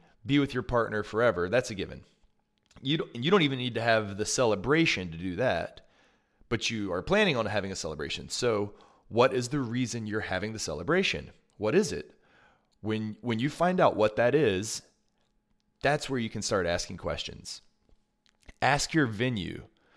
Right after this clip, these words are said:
and whatever it is to you. "So the very most important thing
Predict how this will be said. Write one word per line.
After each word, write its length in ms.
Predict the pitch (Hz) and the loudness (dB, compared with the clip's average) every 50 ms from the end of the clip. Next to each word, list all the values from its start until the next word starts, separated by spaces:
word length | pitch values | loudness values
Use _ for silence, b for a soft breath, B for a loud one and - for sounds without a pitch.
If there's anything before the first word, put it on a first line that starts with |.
| b b b b b b | b b b b b b
and 220 | 104 107 104 101 98 98 | -2 -2 0 -2 -2 2
whatever 280 | 117 123 139 139 143 | 4 4 4 6 4
it 60 | 139 | 4
is 120 | 131 131 - | 4 2 0
to 80 | - 143 | 0 0
you. 140 | 120 95 - | 0 0 0
"So 200 | - - 131 117 | 0 0 0 2
the 120 | 110 107 | 0 -2
very 400 | 98 92 147 156 165 180 180 170 | -2 0 0 2 4 4 4 2
most 400 | 147 143 147 147 151 139 - - | 0 2 4 4 4 4 2 -4
important 560 | 120 113 - - 147 147 143 - 139 135 123 | -6 -10 -6 0 2 2 2 2 -2 -6 -8
thing 580 | - - - - - 135 131 123 120 120 113 | -10 -14 -12 -2 0 2 2 2 0 -2 -4